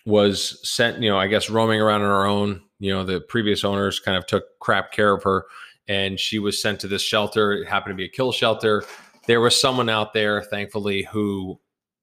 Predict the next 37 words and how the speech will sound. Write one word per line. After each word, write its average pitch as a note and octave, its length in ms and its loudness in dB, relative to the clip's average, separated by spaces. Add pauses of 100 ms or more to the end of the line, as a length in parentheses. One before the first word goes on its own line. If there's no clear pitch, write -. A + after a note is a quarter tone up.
(240)
just - 460 -4
couldn't A#2 440 0
see A2+ 240 0
that F#2+ 140 0
happen F#2+ 360 -2
because F2+ 440 0
this G2+ 200 -4
dog A2+ 340 2
was G2+ 160 -4
such A2 160 -4
a G#2 60 -2
lovable G2 300 -4
creature. A#2+ 400 -2 (220)
I - 60 -2
had B2 160 0
the G#2+ 80 -2
fortunate A#2+ 540 -6
ex-, - 340 -10
experience A2+ 600 -2
of F2+ 200 -4
meeting C#3 480 2 (460)
Bailey's F#2 380 -2
mother, G2 360 -4 (400)
and G#2 220 -2
she A2 300 2
is B2+ 260 2
absolutely G#2 560 -2
the F2+ 60 -6
sweetest G2 400 -4
dog F#2 200 0
ever. F2 280 -4 (540)
So B2 600 4 (220)
my B2 220 2
wife D#3 340 2
and C3 80 0
I G#2+ 500 2
were G#2 640 2